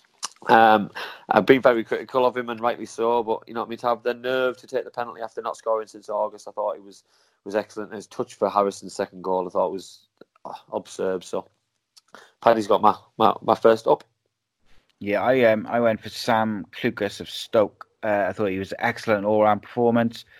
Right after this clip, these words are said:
Speaker 2: He supported, uh, Joe Allen in around the middle of the pitch, uh, absolutely controlled the game,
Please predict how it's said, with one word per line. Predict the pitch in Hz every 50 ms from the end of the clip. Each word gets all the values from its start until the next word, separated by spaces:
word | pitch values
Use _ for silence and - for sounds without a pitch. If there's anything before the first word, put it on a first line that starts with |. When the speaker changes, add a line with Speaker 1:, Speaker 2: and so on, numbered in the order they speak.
| - _ _ -
Speaker 2:
He | 107 98
supported, | - - - - 113 113 98 90 101 98 90 - 104
uh, | 101 98 98
Joe | - - 113 104 104
Allen | 104 104 101 104 107 104 104
in | 104 101 104 104 101
around | 98 101 101 101 101 101 98
the | 101
middle | 104 104 101 101 101
of | 98 95
the | 95
pitch, | - - - 107 - _ - - - - - - - _ _ _ _
uh, | - 98 98 95 - -
absolutely | 90 - - - - - 92 -
controlled | - 95 87 - 101 95 87
the | - -
game, | 101 101 95 98 95 90